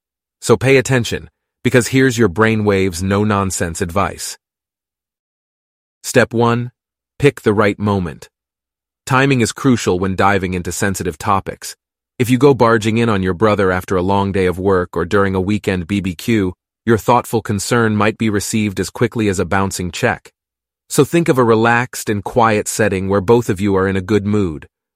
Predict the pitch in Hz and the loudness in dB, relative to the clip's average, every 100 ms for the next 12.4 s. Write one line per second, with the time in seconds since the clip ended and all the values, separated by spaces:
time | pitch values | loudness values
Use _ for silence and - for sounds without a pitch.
0 | _ 120 120 123 120 123 117 113 113 - | _ 0 4 2 2 0 2 4 2 0
1 | 120 113 - 127 120 104 95 90 82 85 | -2 -4 0 0 0 -4 -4 -4 -2 -2
2 | 92 98 107 101 104 90 117 104 95 98 | -4 2 0 2 -2 -2 -2 -2 -2 -2
3 | 98 113 95 - - _ _ _ _ 120 | -2 -2 -2 -6 -20 _ _ _ _ 2
4 | 127 120 95 - _ _ - 143 131 110 | 4 2 -2 -6 _ _ -4 -2 -2 -4
5 | 87 110 101 - 127 101 71 - _ _ | -6 -6 -6 -6 -4 -4 -6 -16 _ _
6 | _ _ _ _ _ _ _ _ - 139 | _ _ _ _ _ _ _ _ 0 0
7 | - - 135 90 80 _ _ _ _ - | 0 0 0 0 -6 _ _ _ _ -2
8 | 143 123 - 123 110 - 113 101 98 101 | 2 2 0 -2 -2 0 0 0 0 -2
9 | 95 - 82 69 _ _ _ _ _ _ | -2 -8 -10 -14 _ _ _ _ _ _
10 | - 113 147 151 127 127 113 110 - 117 | -2 2 4 4 2 0 0 0 0 0
11 | 117 104 98 104 92 - 110 113 104 85 | 2 0 0 0 -2 -4 -2 -2 -2 -4
12 | 82 87 80 | -8 -10 -10